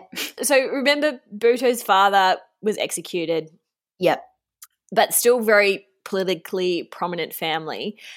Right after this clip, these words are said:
Speaker 1: And so then her husband gets into a, involved in this family feud between Bhutto's brother and mother.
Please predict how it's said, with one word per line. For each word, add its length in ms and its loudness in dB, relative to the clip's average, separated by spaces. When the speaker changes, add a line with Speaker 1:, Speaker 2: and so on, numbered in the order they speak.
Speaker 1:
And 340 -2
so 180 4
then 200 4
her 140 0
husband 680 0
gets 300 2
into 360 2
a, 180 4
involved 420 2
in 80 0
this 160 -4
family 420 4
feud 520 -2
between 640 -4
Bhutto's 480 0
brother 540 4
and 220 -2
mother. 420 2